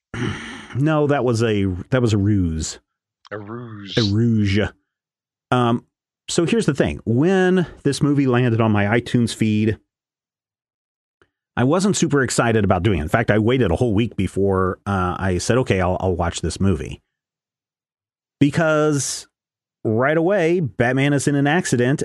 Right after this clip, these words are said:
Speaker 1: and he's rushed to the hospital, and we see Tommy Elliott there and see Tommy Elliott at a party, and we see a kind of an evil look on Tommy Elliott's face, and then we see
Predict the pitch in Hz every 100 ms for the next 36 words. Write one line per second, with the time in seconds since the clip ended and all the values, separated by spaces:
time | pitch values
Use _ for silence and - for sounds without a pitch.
0 | - 127 127 123 123 117 123 101 139 -
1 | 120 170 180 131 139 143 120 - 131 139
2 | 135 131 143 151 117 113 101 139 127 104
3 | - - - - 131 131 131 127 127 131
4 | 127 123 139 170 131 143 104 90 135 117
5 | 104 131 110 104 127 127 165 170 123 123
6 | 127 127 135 131 - 170 165 143 123 123
7 | 120 139 143 131